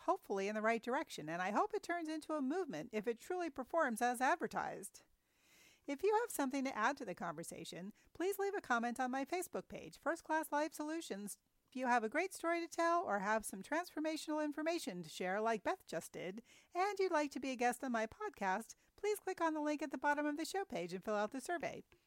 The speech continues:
If it seems like a good fit, I'll be in touch. Remember, you can find links to previous podcasts as well as the recommendations of my guests on my website,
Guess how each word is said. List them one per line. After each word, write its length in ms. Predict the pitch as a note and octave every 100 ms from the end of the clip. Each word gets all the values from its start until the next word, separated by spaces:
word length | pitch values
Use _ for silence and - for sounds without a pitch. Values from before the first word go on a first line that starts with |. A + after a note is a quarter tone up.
| _ -
If 120 | G#3
it 120 | G#3+
seems 220 | G#3+ G3
like 140 | G3 F3+
a 80 |
good 200 | E3+ F3+
fit, 180 | A#3 F4+ - _ _
I'll 140 | F3+ F#3
be 160 | G3+
in 100 | C4+
touch. 480 | D4+ F#4 - - - _ _ _ - - _
Remember, 420 | C#4+ F4 F#4 E4+
you 140 | D#4 D4
can 140 | G#3+
find 260 | F#3 E3 G3
links 220 | C4 -
to 80 | -
previous 420 | D#4+ F4+ F#4 F4+
podcasts 600 | - D#4 - D#4+ D#4+ -
as 140 | G3+ F3
well 160 | G3+
as 60 | F#3+
the 100 | F#3+
recommendations 720 | B3 E4+ E4 D4 C#4+ - C#4
of 160 | D4 D#4
my 120 | D4+
guests 340 | A#3 - -
on 100 | G3
my 120 | A#3+
website, 420 | D4+ G4 - D#3